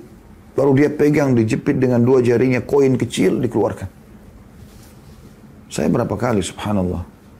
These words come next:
Allah titipkan ada beberapa ikhwah kita, ya, yang, eh, membawa mobil, gitu kan.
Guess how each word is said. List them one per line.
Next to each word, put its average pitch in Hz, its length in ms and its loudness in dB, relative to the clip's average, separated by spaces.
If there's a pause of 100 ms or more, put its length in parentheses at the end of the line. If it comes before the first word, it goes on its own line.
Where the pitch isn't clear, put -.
(100)
Allah 107 240 0
titipkan 95 480 -2
ada 90 320 -2 (400)
beberapa 92 720 -2 (880)
ikhwah 101 320 -2
kita, 95 560 -2
ya, 95 240 -6 (1040)
yang, 87 480 -2 (480)
eh, - 240 -10 (560)
membawa 110 320 4
mobil, 120 560 2
gitu 101 160 -6
kan. - 160 -4